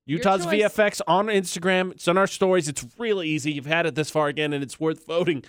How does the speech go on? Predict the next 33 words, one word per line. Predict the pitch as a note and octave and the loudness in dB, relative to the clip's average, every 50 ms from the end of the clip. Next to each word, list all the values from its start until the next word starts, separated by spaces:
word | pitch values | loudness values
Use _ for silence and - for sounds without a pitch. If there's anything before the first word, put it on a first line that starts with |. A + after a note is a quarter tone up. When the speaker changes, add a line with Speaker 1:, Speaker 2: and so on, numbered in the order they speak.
| - _ _ _ _ | -18 _ _ _ _
Speaker 2:
<coughs> | _ _ _ _ _ - - - - - E3+ - - _ _ _ _ | _ _ _ _ _ -8 -8 -6 -6 -10 -10 -12 -12 _ _ _ _
because | - D#3 D#3+ A3 | -4 -2 0 2
Speaker 1:
It | - E3 D#3+ - | 2 2 2 0
is | G#3 | -4
worth | G#3 F#3 F#3 - | -6 -6 -6 -6
voting. | - F3+ E3+ D#3+ D3+ C#3+ C3 E3 - - | -6 -6 -6 -6 -8 -10 -12 -10 -2 2
Speaker 2:
everyone, | E3+ E3 F3+ E3+ E3 F3+ F3+ E3 E3 E3 D#3+ D#3 D3+ C#3+ - _ _ _ _ _ _ _ - | 6 6 6 6 4 4 4 6 6 4 4 4 2 0 -4 _ _ _ _ _ _ _ 2
uh, | C#3+ C#3+ C#3+ | 4 4 4
that | C3+ - A#2+ | 4 2 4
votes | - F#3 F3+ F3 E3 - - | 6 6 6 6 4 2 2
got | F3 D#3+ | 2 2
a | D3+ | 2
chance | - - E3 D#3+ D#3 - | 2 0 0 0 0 -2
to | D3+ | -4
win | C#3+ D#3 D3+ D3 C#3 B2+ A#2+ | -2 0 0 0 -2 -4 -2
Lava | C#3 D3 C#3+ C3+ C3+ | -2 -2 0 0 0
Hot | C3 C3+ C3 - | -2 -2 -2 -2
Springs | - D3 C3+ - | -6 -8 -8 -6
tickets. | - C3+ C3 B2 - - | -4 -4 -4 -4 -6 -4
One | C3 D3 F3+ G3 G#3+ G#3+ A3+ G#3+ G3 _ _ _ _ _ _ _ _ _ _ - | 0 2 4 4 4 2 0 -2 -6 _ _ _ _ _ _ _ _ _ _ 2
voter, | D#3 G#3+ A#3+ A#3+ A3+ A#3 A3+ G#3+ - _ _ _ - | 4 4 6 6 4 4 0 0 -4 _ _ _ -16
one | G#2+ A#2 C3+ E3 F#3 F#3+ F#3+ G3 F#3+ F#3+ F#3 E3+ _ - C3 | -8 -2 0 0 0 0 0 -2 -4 -6 -6 -8 _ -6 -4
narker. | D3 C#3 B2+ A#2+ - - G2 E2+ _ _ _ _ _ _ - | -2 -2 -2 -2 -6 -10 -14 -14 _ _ _ _ _ _ 0
Both | C3 C3+ C3+ - | 0 0 0 0
gonna | D3+ C#3 C3 | 0 0 0
win | C3 C3 C3 | 0 0 0
a | C3 | -2
pair. | - A#2 G#2+ F#2 - - _ _ _ _ _ _ | -4 -4 -8 -8 -8 -16 _ _ _ _ _ _
So | _ - A2 G2+ F#2+ _ _ _ _ _ - | _ -18 -18 -18 -18 _ _ _ _ _ -4
do | C3+ A#2+ | -4 -2
so. | G#2+ - - G#2 F2 E2 _ _ _ _ - | -4 -6 -8 -10 -10 -12 _ _ _ _ -10
Speaker 1:
Do | G3 F#3+ F#3 | -8 -8 -8
it. | F#3 | -10